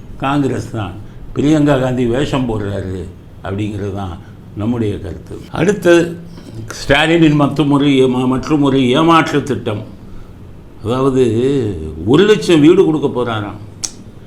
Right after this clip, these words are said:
பேர் வந்து கருணாநிதியின் கனவு இல்லமா. கருணாநிதிக்கு எத்தனையோ இல்லம் இருக்கு.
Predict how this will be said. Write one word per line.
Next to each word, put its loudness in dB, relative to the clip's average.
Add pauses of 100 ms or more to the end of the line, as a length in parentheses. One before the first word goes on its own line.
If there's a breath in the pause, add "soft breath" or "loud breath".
(300)
பேர் 4
வந்து 0
கருணாநிதியின் 0
கனவு 2
இல்லமா. 0 (840)
கருணாநிதிக்கு -4
எத்தனையோ -4
இல்லம் -4
இருக்கு. -8